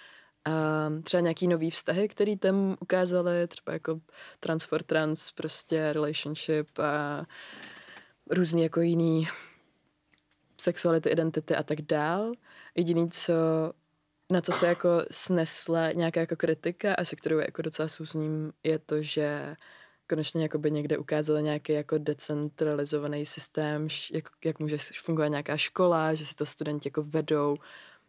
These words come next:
trošku sami, nebo mají větší slovo, je, není to tam tolik hierarchický a přišlo mi to hrozně jako, hrozná jako karikatura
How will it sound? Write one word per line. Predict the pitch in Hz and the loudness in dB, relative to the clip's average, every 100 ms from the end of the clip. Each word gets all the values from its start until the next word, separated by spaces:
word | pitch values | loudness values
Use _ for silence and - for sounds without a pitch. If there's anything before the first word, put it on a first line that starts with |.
| _ | _
trošku | - 170 - 170 | 0 2 0 0
sami, | - 165 160 160 156 | 2 4 2 2 2
nebo | 156 | 2
mají | 151 151 | 2 2
větší | 156 156 165 | 0 -2 -2
slovo, | - 165 156 156 151 | 2 2 2 2 4
je, | 151 | 2
není | 156 | 0
to | 156 | 0
tam | 160 156 | 0 0
tolik | 156 151 | 2 0
hierarchický | 151 156 151 - 156 - - 151 | 2 2 0 -2 -2 -2 -2 -6
a | 156 | -4
přišlo | - 160 - 151 | -4 -4 -2 -2
mi | 151 | -2
to | 156 | -2
hrozně | 151 156 147 - 151 | -4 -2 -2 -2 -2
jako, | 143 143 147 143 - - - - - - | -4 -6 -6 -4 -6 -10 -20 -20 -20 -12
hrozná | - 156 147 | -6 -2 -2
jako | 151 | -4
karikatura | 151 151 139 135 135 135 - 165 | -2 0 0 -4 -6 -6 -8 -10